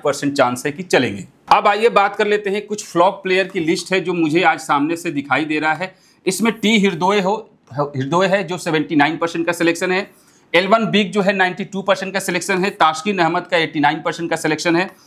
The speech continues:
और टी शाकिब जो है उसका, अ, सतहत्तर परसेंट का सिलेक्शन है। इन चारों में से मिनिमम एक और मैक्सिमम दो प्लेयर जो हैं, याद रखिएगा, मिनिमम एक और मैक्सिमम दो प्लेयर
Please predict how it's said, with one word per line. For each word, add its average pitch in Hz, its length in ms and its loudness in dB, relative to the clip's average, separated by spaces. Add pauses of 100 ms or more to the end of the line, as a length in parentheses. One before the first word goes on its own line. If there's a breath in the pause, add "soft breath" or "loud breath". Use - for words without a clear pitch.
(240 soft breath)
और 180 220 2
टी 226 120 4
शाकिब 202 400 0
जो 185 120 -4
है 185 140 4
उसका, 196 200 -4
अ, 156 500 0
सतहत्तर 170 440 -4
परसेंट 165 300 -2
का 156 80 -2
सिलेक्शन 131 400 0
है। 98 160 -8 (340 soft breath)
इन 233 180 4
चारों 202 460 2
में 214 140 -2
से 220 200 -2
मिनिमम 202 480 0 (120)
एक 185 400 2
और 170 140 2
मैक्सिमम 185 580 -2
दो 156 240 2
प्लेयर 170 420 -2
जो 151 140 -6
हैं, 180 280 -4 (260 soft breath)
याद 165 220 4
रखिएगा, 190 380 0
मिनिमम 170 580 -2
एक 175 260 -2
और 160 100 2
मैक्सिमम 160 440 -2
दो 156 320 2
प्लेयर 160 600 -2